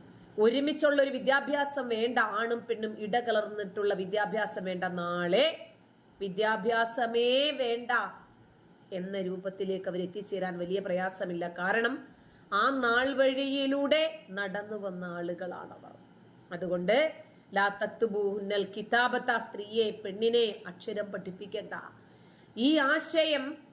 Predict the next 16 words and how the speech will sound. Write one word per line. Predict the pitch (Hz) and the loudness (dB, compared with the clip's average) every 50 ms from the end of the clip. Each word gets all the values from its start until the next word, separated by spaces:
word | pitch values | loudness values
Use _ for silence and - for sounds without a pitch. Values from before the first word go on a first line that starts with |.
| - - - _ _ _ - - - - 196 196 | -20 -20 -20 _ _ _ -20 -20 -16 -8 -4 -4
ലോകമൊട്ടുക്കും | 196 202 208 220 233 226 220 233 226 220 208 196 190 - - 233 226 - 233 220 220 - | -2 0 2 2 2 2 2 -2 0 0 -2 -4 -4 0 0 -2 0 0 -2 -4 -4 -2
പ്രചരിപ്പിച്ച | - 202 196 185 208 214 208 226 - - 208 196 - - 214 185 175 180 180 | -4 -4 -2 0 0 0 0 -2 -4 -6 -10 -10 -6 -6 -4 -4 -2 -4 -6
ഇവര് | 180 170 202 220 226 226 226 196 160 - - - - - - _ _ _ - - _ - - - 180 | -4 0 2 4 4 4 4 2 0 -6 -10 -18 -20 -20 -20 _ _ _ -20 -20 _ -20 -14 -10 -6
നാളെ | 180 185 190 202 226 240 247 226 233 277 294 - - - - - - - - _ - _ _ | -4 0 2 4 4 4 4 4 2 2 0 0 -6 -14 -20 -20 -20 -20 -20 _ -20 _ _
പെണ്ണ് | 220 196 185 202 214 214 190 | -6 -6 -4 -2 -4 -4 -2
പുറത്തിറങ്ങണ്ട. | 202 202 202 202 - 220 202 196 196 214 208 214 202 | 0 -2 -2 -2 0 -2 0 0 0 0 0 0 0
ഇപ്പൊ | 190 - 220 220 | 0 0 0 0
കണ്ടില്ലേ, | 226 220 233 247 247 233 196 170 - - - - - - 180 | 2 2 4 4 4 2 2 0 -6 -12 -18 -20 -18 -14 -14
മുസ്ലിം | 175 - - - 226 226 220 208 214 - | -14 -12 -10 -4 -2 -2 -2 -2 -4 -6
സംസ്ഥാനം | 202 196 196 - - - 233 233 226 220 214 214 208 | -6 -6 -6 -6 0 2 2 4 2 0 -2 -2 -4
ആവശ്യപ്പെട്ടവർ | 208 208 214 214 - 226 - - 202 - - 202 190 202 196 190 190 - - - - - - - - - - - - - | -4 -4 -4 -4 -4 -6 -4 -4 -6 -2 -2 0 2 2 0 -2 -4 -10 -18 -20 -20 -20 -20 -20 -20 -20 -20 -18 -4 0
ശൈശവ | 226 214 226 254 247 - 269 247 233 254 240 233 | 2 2 2 2 2 2 0 2 2 2 0 2
വിവാഹത്തിലേക്ക് | 240 233 247 262 262 247 262 254 262 269 254 254 247 240 254 269 254 247 | 2 2 2 2 4 2 0 0 0 2 4 4 4 4 0 -2 0 0
വരുമെന്ന് | 240 254 254 247 247 247 247 240 | 0 -2 -2 -4 -4 -4 -4 -4
ഉറപ്പല്ലേ? | 240 233 226 - 202 175 - - 131 - - - - - - - - _ _ _ _ _ _ _ _ _ - - - - - - - - - - - - - - - - - 180 | -4 -6 -6 -6 -10 -10 -10 -12 -16 -20 -20 -20 -20 -20 -20 -20 -20 _ _ _ _ _ _ _ _ _ -20 -20 -20 -20 -20 -20 -20 -20 -20 -20 -20 -20 -20 -20 -20 -6 4 6
ബഹുഭാര്യത്വം | 208 240 233 254 285 240 269 277 277 277 277 285 277 285 294 277 | 6 6 6 4 4 6 6 4 6 4 4 2 2 2 -2 0